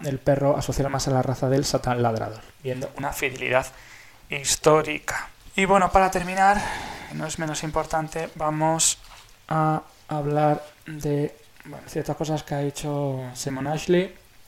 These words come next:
que sí conocimos de Sex Education,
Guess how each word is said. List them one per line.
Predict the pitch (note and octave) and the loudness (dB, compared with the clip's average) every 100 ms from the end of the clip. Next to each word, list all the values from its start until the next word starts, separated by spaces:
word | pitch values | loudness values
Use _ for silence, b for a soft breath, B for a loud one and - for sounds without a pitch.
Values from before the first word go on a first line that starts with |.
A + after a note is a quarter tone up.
| - _ _ _ _ _ - - - - | -20 _ _ _ _ _ -20 -20 -16 -6
que | A2+ | -2
sí | C3+ | 0
conocimos | A#2+ B2+ A2+ | 0 -2 -4
de | - B2 | -4 -4
Sex | A#2 A#2+ | -4 -4
Education, | A2+ B2+ B2 - D#3 | -4 -2 -4 -4 -8